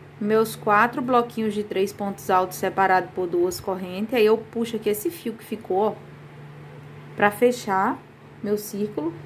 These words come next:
Fiz aqui as minhas duas últimas correntes. Venho aqui, ó,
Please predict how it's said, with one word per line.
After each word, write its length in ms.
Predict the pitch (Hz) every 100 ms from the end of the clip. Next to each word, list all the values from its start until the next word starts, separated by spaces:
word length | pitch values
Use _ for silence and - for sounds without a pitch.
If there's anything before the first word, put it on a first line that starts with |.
| - - -
Fiz 200 | 254 233
aqui 240 | 240 240
as 160 | 214 208
minhas 340 | 208 208 190
duas 420 | - 233 269 220
últimas 400 | 240 285 277 247
correntes. 600 | - 214 202 196 226 302 330 - - - -
Venho 240 | 254 277
aqui, 180 | 269 220
ó, 140 | 180